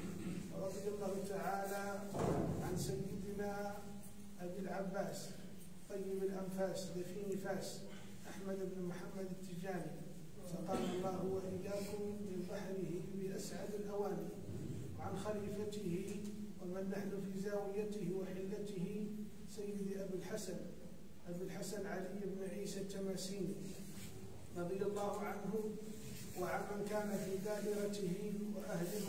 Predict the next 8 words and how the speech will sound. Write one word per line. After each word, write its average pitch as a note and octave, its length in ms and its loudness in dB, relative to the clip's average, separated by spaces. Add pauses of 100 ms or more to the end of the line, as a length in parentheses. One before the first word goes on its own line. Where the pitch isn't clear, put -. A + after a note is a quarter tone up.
مودته G3+ 920 2 (840)
من G3 100 2
قريب G#3 380 2
في G#3+ 100 -2 (120)
مشارق G#3 520 2
الأرض G3+ 500 2
ومغاربها. G3 800 4 (1120)
وبعد، F#3+ 400 0